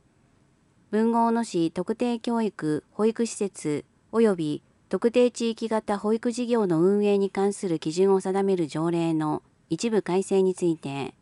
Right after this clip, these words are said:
文豪野市体育施設条例の一部改正について、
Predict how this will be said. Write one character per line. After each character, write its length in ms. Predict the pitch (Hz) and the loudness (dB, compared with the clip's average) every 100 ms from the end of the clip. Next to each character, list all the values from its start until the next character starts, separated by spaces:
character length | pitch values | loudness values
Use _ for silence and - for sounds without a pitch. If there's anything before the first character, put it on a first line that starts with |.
| _ _ _ _ _ _ _ _ _ _ _ _ | _ _ _ _ _ _ _ _ _ _ _ _
文 220 | 208 233 | 0 2
豪 200 | 240 240 | 2 0
野 100 | 240 | -2
市 360 | 233 170 156 - - | -4 -4 -4 -4 -4
体 200 | 208 226 | -4 -2
育 140 | 240 | -4
施 80 | - | -2
設 240 | 233 226 | -4 -4
条 220 | 226 240 | -2 0
例 200 | 226 208 | 0 2
の 160 | 175 147 | 2 2
一 180 | 151 208 | -2 -4
部 120 | 185 | -4
改 220 | 170 180 | -2 -2
正 160 | 180 175 | 2 2
に 140 | 170 | 2
つ 120 | - | 0
い 100 | 165 | -4
て、 360 | 151 139 135 | -4 -8 -8